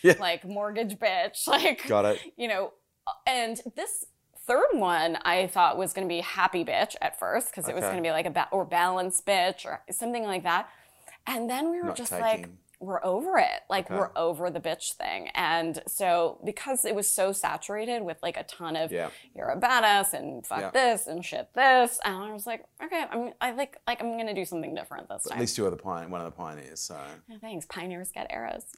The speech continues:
Speaker 1: <laughs> That's, <laughs> that's not what I meant.
Speaker 2: <laughs>
Speaker 1: So, um, uh, okay, just kind of flipping back to the news just for a quick second. Being exposed to so much news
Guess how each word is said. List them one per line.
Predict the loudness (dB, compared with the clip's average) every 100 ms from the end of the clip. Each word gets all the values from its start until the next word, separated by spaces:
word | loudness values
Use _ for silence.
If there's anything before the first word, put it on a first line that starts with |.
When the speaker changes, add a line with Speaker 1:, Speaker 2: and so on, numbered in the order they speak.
| _
Speaker 1:
<laughs> | -18 -18 -14
That's, | -8 -4 -4 -4 -8 -8 -20
<laughs> | -20 -20 _ _
that's | -10 -8
not | -8
what | -12
I | -14
meant. | -16 -20 -20 -20 -16 4 10 10
Speaker 2:
<laughs> | 12 10
Speaker 1:
So, | 10 8
um, | 8 4 2 -4 -8 -20 _ _ _ _ 0
uh, | 2 4 2 -2 -10 _ -14 -6
okay, | -2 -2 -4 -4
just | 0 0 0
kind | 0 0
of |
flipping | 2 0 2
back | 2 0
to |
the | -2
news | -2 0 -2 -4 -4
just | -4 -4
for | -2 0
a | 0
quick | -2 -6 -4
second. | -4 -4 -8 -10 -12 _ -20 _ 2
Being | 4 4
exposed | 0 4 4 4
to | 2
so | 0 0
much | -2 -4 -4
news | -4 -2 -2 -6